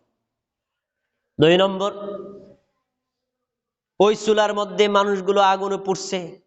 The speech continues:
এরা কারা? তো এরা হলো স্বামী স্ত্রী বহির্ভূত জেনার সাথে লিপ্ত যারা ছিল তারা, ওই নারী পুরুষদের আগুনে পোড়ানো হচ্ছে। যতদিন পর্যন্ত তাদের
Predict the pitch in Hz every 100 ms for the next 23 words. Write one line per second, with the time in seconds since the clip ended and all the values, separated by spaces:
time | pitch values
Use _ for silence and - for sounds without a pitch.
0 | _ 202 247 247 196 131 - - 156 170
1 | 185 185 180 180 170 - - - - 160
2 | 170 180 175 - 170 170 160 160 180 170
3 | 160 165 170 170 165 165 - - 123 165
4 | 170 170 151 160 156 160 160 156 - 143
5 | 143 135 - 131 123 131 123 - - -
6 | _ - 160 151 156 165 165 165 151 135
7 | 143 139 - 135 135 135 131 - 131 131
8 | 120 143 - 247 277 - - - - 233
9 | 339 359 339 233 233 196 190 185 175 170